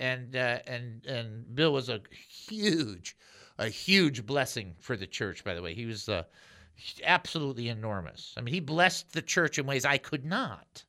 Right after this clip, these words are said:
And it's like, see, you know, that's, that just shows you that you gotta, uh, open that door up for, for other people to participate.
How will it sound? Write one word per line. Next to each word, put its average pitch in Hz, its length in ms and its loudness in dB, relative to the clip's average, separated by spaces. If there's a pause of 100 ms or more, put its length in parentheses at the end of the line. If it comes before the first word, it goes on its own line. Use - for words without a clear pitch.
And 143 100 -6
it's 135 180 -6
like, 143 160 0
see, - 140 -8
you - 120 -12
know, 208 120 -10
that's, 214 300 -10 (380)
that 190 100 -10
just 233 160 0
shows 285 460 -2
you 156 100 -4
that 139 100 -2
you 123 100 -10
gotta, 180 420 -6
uh, 143 320 -8
open 185 300 -4
that 170 200 -4
door 214 200 -2
up - 180 -6
for, 127 240 -4
for - 180 -6
other 151 180 2
people 147 340 -6
to 120 80 -4
participate. 127 680 -4